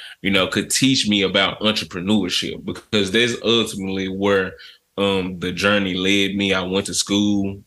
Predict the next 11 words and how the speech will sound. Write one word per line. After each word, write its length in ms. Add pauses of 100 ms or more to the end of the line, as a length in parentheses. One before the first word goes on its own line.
um, 260
graduated 440
from 120
the 80
University 500
of 60
Memphis. 640 (360)
Um, 280
I 520
have 260
a 240